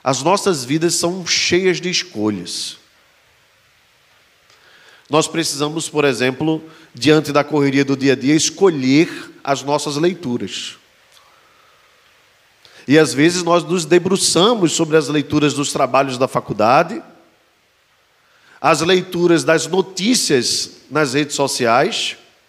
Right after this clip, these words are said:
e vamos buscar depois a leitura de um livro que nós gostamos, pode ser um livro ligado a empreendimento,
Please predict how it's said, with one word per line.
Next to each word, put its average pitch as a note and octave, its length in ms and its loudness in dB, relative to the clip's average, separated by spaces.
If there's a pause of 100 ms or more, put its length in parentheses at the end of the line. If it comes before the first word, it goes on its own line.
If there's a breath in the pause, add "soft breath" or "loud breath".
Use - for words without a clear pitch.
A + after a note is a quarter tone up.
(1700 soft breath)
e G3 120 4
vamos A3 360 2
buscar G3 540 -2
depois F3+ 480 2
a F3+ 60 4
leitura F#3 440 2
de E3 140 -2
um F#3 160 -2
livro F#3+ 300 2
que F3+ 120 -2
nós E3+ 280 0
gostamos, D#3 920 0 (520 soft breath)
pode E3 240 2
ser D#3 100 -4
um C#3+ 140 -2
livro C#3 260 2
ligado C3 480 2
a B2 80 4
empreendimento, B2 1300 -2